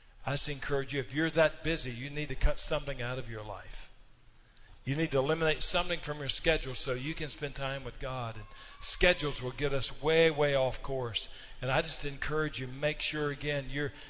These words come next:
you're not praying because you're too busy. Pray because you need a conversation with God. Schedules can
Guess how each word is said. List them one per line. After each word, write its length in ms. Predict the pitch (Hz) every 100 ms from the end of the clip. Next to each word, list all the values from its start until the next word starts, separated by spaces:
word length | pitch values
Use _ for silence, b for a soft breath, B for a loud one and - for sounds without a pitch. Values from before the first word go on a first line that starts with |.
| B
you're 140 | 139 143
not 280 | 156 160
praying 320 | - 165 160 143
because 360 | - 143 131
you're 120 | 139
too 160 | - 135
busy. 340 | - 147 117 -
Pray 460 | - 156 175 175 151
because 420 | 131 - 135 -
you 100 | 131 123 135
need 380 | 175 151 127 - B B
a 60 |
conversation 720 | 117 147 139 127 - 135 - 117
with 140 | 107
God. 300 | - 113 95 - - - - - - - - - - - - - -
Schedules 680 | - - 151 120 104 -
can 120 | -